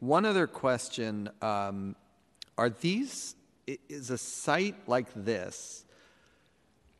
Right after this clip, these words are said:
analyzed for purchase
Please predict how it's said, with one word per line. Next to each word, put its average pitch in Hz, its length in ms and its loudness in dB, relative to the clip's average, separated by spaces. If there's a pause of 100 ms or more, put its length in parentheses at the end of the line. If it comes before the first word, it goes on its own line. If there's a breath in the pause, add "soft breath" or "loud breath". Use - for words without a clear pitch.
(680)
analyzed 127 1120 4
for 110 800 2 (240)
purchase - 720 -2